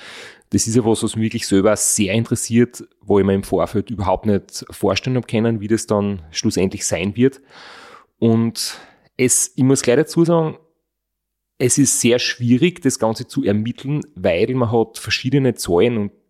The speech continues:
interessanterweise, ich hab mein, mein Garmin tausendvierzig durchlaufen lassen. Er ist in jeder Pause oder weiter aufgezeichnet und ich hab nie auf, auf Stopp oder, oder auf, auf sonst irgendwie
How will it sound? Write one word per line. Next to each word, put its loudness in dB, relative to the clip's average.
interessanterweise, -2
ich 0
hab -2
mein, -2
mein -6
Garmin -2
tausendvierzig -2
durchlaufen 0
lassen. -2
Er 0
ist -2
in 0
jeder 0
Pause 0
oder -2
weiter -4
aufgezeichnet -2
und 0
ich -2
hab -2
nie 2
auf, 0
auf -6
Stopp 0
oder, 0
oder -4
auf, -10
auf -10
sonst -6
irgendwie -4